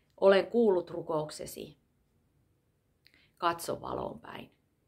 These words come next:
Elikkä kun me niin helposti ruvetaan katsoa sitä pimeyttä, mitä, mitä tässä meidän ympärillä tu-, tuntuu melkein, että se uhkaa niinku nielasta meidät. Tai sit me katsotaan sitä pimeyttä niiden toisten ihmisten elämästä, kenen puolesta me rukoillaan, niin, niin ei.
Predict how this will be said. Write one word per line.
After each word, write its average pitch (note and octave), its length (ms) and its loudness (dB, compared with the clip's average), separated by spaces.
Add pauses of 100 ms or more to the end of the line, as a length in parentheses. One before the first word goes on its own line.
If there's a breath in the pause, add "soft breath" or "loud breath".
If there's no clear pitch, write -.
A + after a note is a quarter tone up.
(1040 soft breath)
Elikkä E3+ 560 -2
kun E3 100 -10
me F#3 100 -6
niin G#3+ 200 2
helposti G#3 460 0
ruvetaan F3 440 -6
katsoa - 320 -4
sitä - 160 -20 (100)
pimeyttä, E3 460 -8
mitä, D3 220 -12 (140)
mitä D3+ 220 -14
tässä D#3 260 -14
meidän D#3+ 240 -10
ympärillä D3+ 360 -8
tu-, D3 360 -12
tuntuu D#3 280 -8
melkein, D3 240 -10
että - 100 -16
se - 80 -10
uhkaa D#3 300 -6
niinku - 180 -10
nielasta D3+ 500 -4
meidät. - 420 -10 (580 loud breath)
Tai E3+ 180 2
sit F3+ 160 -4
me F3 80 -8
katsotaan E3 400 -6
sitä - 140 -16
pimeyttä E3 400 -12
niiden - 280 -20
toisten D3 360 -10
ihmisten F2+ 380 -14
elämästä, D#3 320 -8
kenen D#3 200 -10
puolesta D#3+ 380 -6
me D#3 60 -12
rukoillaan, D3+ 560 -6
niin, - 160 -10 (520 loud breath)
niin F3 280 -6 (300)
ei. G3 460 4